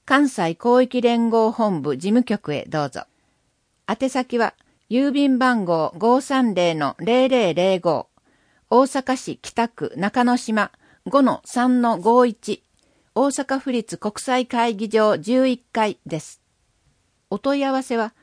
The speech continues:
関西広域連合本部事務局、電話零六四八零三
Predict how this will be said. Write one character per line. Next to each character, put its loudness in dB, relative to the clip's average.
関 0
西 -4
広 4
域 -2
連 2
合 2
本 -2
部 -4
事 -6
務 0
局、 -6
電 0
話 -2
零 4
六 -2
四 4
八 -2
零 4
三 -4